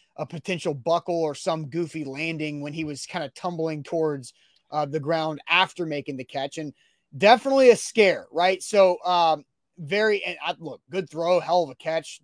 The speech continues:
uh, was able to beat the defender, smoked the defender on the way to a big touchdown. And, uh, with Ian Rappaport saying a, uh,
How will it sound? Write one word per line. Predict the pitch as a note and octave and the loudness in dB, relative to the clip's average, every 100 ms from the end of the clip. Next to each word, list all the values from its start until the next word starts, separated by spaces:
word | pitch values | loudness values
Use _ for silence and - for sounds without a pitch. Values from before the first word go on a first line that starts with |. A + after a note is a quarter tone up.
| B2+ C3+ | -20 -16
uh, | C#3 | -12
was | C3+ C#3+ D#3+ | -10 -8 -4
able | F3 E3+ | -4 -4
to | - D#3 C#3 - _ _ B2+ | -4 -6 -6 -12 _ _ -14
beat | F3 F#3 D#3+ | -8 -8 -8
the | |
defender, | D#3 D3 F3 F3 F3 D#3+ | -10 -8 -8 -4 -4 -4
smoked | - - F#3+ G3+ - E3 | -6 -2 2 0 -2 -10
the | |
defender | D#3 C#3+ E3+ D#3+ D3+ D3 _ _ - | -10 -8 -8 -4 -6 -6 _ _ -8
on | D#3+ E3+ | -6 -4
the | |
way | D#3+ E3 E3+ - | -2 0 -2 -2
to | D#3+ | -8
a | |
big | C3+ F3 D3+ | -4 -6 -4
touchdown. | F3 F#3 - D3+ D3+ | -4 -4 -6 -6 -6
And, | D3+ C#3+ _ _ - | -8 -10 _ _ -8
uh, | D3 | -6
with | D#3 D3 F#3 | -6 -8 -4
Ian | G3 F#3 | -4 -2
Rappaport | D#3 E3 F3 D3+ E3 D#3+ | 0 2 2 -2 -6 -6
saying | - F3 E3 D#3+ D3+ _ _ _ - | -4 -2 0 -2 -6 _ _ _ -8
a, | E3 E3 D#3+ D3+ | -2 0 -2 -2
uh, | D#3+ D3+ | -2 -2